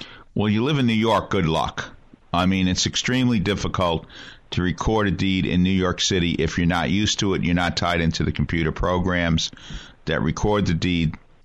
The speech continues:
Um, it's, it's not a simple thing to, to record a deed in New York City. There are five, six tax papers you have to file,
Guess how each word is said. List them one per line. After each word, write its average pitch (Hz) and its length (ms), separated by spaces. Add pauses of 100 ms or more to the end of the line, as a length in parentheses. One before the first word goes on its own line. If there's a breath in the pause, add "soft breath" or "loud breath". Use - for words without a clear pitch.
(260)
Um, 82 260
it's, 92 220
it's 87 240
not 135 240
a 131 40
simple 117 320
thing 95 340
to, 85 320 (260)
to 76 180 (1500)
record 107 420
a 98 60
deed 92 400
in 78 160
New 82 80
York 78 220
City. 71 280 (460 loud breath)
There 90 160
are 82 40
five, 117 380
six - 320
tax 101 380
papers 95 420
you 87 120
have 90 260
to 82 80
file, 90 580